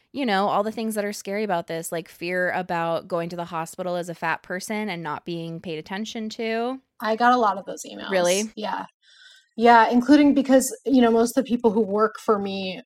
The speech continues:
Speaker 2: um, part-time or help me with various things, um, are, were old clients because they just like what I do. They already have a passion for whatever, you know, copywriting or, you know, V A work or whatever it is. And so,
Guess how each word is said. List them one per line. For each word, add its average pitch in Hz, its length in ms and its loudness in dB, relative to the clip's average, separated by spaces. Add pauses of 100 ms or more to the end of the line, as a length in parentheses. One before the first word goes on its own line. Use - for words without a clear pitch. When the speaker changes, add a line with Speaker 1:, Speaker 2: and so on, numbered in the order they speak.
Speaker 2:
um, 190 560 -6
part-time 196 580 0
or 185 160 -4
help 180 240 -4
me 190 160 -6
with 185 260 -2
various 190 360 -2
things, 190 420 -6 (1040)
um, 220 380 6 (480)
are, 233 380 8 (100)
were 254 260 4
old 226 220 6
clients - 500 -2
because 220 240 -2
they 202 140 0
just 208 200 -4
like 196 260 2 (200)
what 220 140 0
I 220 100 8
do. 302 260 6
They 254 140 6
already 214 220 4
have 208 180 -2
a 196 160 -4 (100)
passion 262 600 2
for 208 320 -2
whatever, 214 520 2
you 214 140 0
know, 180 120 -6
copywriting 202 720 -2
or, 185 260 -6 (200)
you 220 160 -6
know, 180 220 -4
V 202 200 -2
A 196 100 -2
work 202 260 -2
or 202 100 -8
whatever 202 300 -4
it 196 60 -4
is. 208 300 -2
And 196 140 -6
so, 196 400 -2